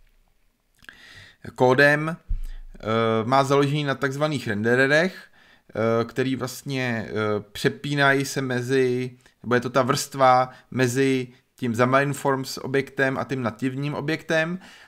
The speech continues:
a Xamarin se rozhodl kvůli optimalizaci udělat něco jménem F-, Fast Renders, eh, který zatím fungují teda pouze pro Android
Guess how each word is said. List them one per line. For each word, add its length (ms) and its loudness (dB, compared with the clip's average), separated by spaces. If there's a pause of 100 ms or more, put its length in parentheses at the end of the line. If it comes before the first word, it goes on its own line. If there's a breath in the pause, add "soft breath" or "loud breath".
(180 soft breath)
a 460 6 (600)
Xamarin 480 2
se 480 4
rozhodl 380 2
kvůli 200 2
optimalizaci 840 2
udělat 360 2
něco 260 -4
jménem 360 2
F-, 180 -14 (220)
Fast 400 4
Renders, 720 2 (580 soft breath)
eh, 80 -4
který 240 2
zatím 260 0
fungují 360 0
teda 340 6
pouze 320 -4
pro 360 2
Android 580 4